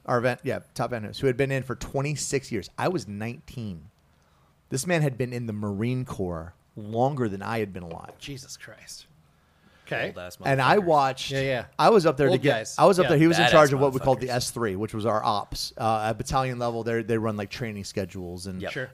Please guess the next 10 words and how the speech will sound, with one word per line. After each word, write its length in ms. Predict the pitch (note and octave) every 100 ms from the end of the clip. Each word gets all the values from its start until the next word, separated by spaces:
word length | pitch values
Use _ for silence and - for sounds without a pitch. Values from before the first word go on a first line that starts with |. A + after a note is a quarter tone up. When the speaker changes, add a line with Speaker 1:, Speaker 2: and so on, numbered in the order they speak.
| -
Speaker 1:
everybody 460 | C3 C#3+ C#3 C3 A#2+
reports 500 | A#2+ - C3+ - - -
everything 520 | C#3 A#2 A2+ - G#2 G2+
to, 200 | A#2+ -
to 160 | -
the 160 | G2+ G#2+
S 180 | G2 -
three. 320 | F2+ F2+ E2+ _ _ _ _ _ _ _ -
And, 260 | C3+ B2 B2
um, 540 | A#2+ A2+ G#2 F#2+